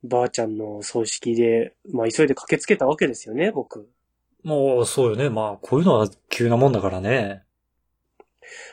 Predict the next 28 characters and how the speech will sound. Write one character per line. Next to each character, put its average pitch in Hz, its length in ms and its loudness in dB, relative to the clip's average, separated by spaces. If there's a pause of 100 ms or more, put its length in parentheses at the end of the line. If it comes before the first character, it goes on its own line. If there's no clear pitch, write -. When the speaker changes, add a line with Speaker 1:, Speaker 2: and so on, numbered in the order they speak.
(120)
Speaker 1:
長 143 240 4
袖 147 260 0
T 165 240 0
シ - 80 -4
ャ 127 40 -2
ツ 123 260 -4
に 113 140 -4
黒 135 240 2
パ 131 140 2
ン 127 80 -2
で 120 60 -10
と - 120 0
り 156 60 6
あ 151 40 4
え - 20 -6
ず 113 80 -10
行 113 80 -10
っ - 20 -20
た 147 100 2
わ 151 80 0
け 131 80 -4
で 107 100 -8
す - 140 -18
よ。 107 100 -20 (240)
Speaker 2:
う 139 80 -6
ん - 20 -2
う - 20 -2
ん。 92 320 -8